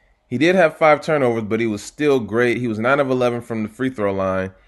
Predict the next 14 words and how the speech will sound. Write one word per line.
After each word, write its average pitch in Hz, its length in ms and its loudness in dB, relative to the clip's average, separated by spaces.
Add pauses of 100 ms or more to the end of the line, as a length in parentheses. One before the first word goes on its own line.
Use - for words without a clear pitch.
(520)
and 110 400 -2
nine 131 240 0
of 139 80 -2
twenty-one 120 440 -4
overall 110 380 2
from 104 200 -6
the 98 60 -10
field. 110 340 -2
So 123 180 -2
he 156 120 -4
still 175 420 2
played 143 420 0
really 110 340 -2
well 101 520 -2